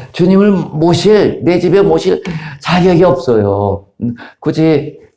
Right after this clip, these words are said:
예, 수고식에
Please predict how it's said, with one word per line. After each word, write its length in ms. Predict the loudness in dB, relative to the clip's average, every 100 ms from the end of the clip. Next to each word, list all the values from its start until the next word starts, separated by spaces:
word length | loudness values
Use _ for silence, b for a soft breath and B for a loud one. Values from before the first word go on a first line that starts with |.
| _ _ -12
예, 240 | -12 -12 -16 _ _ _ _ _ _ _ -6
수고식에 1300 | 0 0 0 -2 -6 -14 -6 -2 0 0 2 0